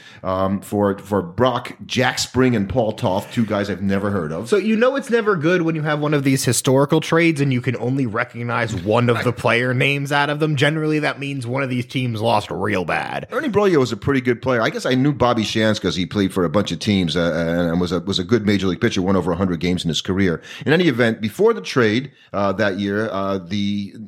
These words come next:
Speaker 1: uh, eighth place the, the Cardinals were, and, and then they win the National League pennant,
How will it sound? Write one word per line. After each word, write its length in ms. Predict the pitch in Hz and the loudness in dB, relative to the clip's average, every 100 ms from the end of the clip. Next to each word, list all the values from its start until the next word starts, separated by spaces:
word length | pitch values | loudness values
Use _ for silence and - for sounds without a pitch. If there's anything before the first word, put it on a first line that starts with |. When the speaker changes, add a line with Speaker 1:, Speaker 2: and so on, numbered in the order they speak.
| - | -4
Speaker 1:
uh, 260 | 107 101 - - | -2 -4 -8 -6
eighth 240 | 139 170 - | -2 0 2
place 460 | 165 143 151 - - - | 2 2 0 -4 -8 -6
the, 300 | 107 104 95 | -2 0 0
the 100 | 98 | -4
Cardinals 400 | 101 113 104 101 | 0 2 2 -2
were, 280 | 95 98 117 | 0 0 0
and, 220 | - 104 | -2 -6
and 220 | - 104 117 | -2 0 2
then 280 | 120 123 - | 0 -2 -4
they 200 | 104 95 - - | -4 -4 -8 -6
win 460 | 95 180 160 107 156 - _ _ _ _ - | 2 4 4 0 -4 -10 _ _ _ _ -4
the 100 | 110 | 0
National 440 | 117 117 120 110 | 0 0 -2 0
League 420 | 117 98 104 95 _ _ _ - | 2 2 0 -6 _ _ _ 0
pennant, 440 | 147 110 104 - | 2 2 0 -4